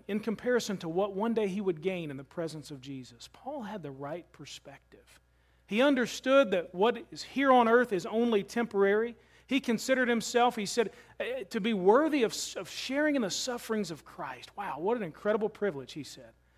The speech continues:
to share in the sufferings of Christ, to know what Jesus went through. He had that perspective, and that perspective led them to prayer. The truth is, we receive our strength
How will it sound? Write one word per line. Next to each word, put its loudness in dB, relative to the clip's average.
to -8
share 0
in 2
the 0
sufferings -4
of -18
Christ, -12
to -6
know 4
what -8
Jesus 0
went -6
through. -6
He -2
had -2
that 0
perspective, -8
and -2
that 0
perspective 0
led 6
them 0
to -4
prayer. 0
The -6
truth 2
is, 2
we 2
receive 0
our 4
strength -2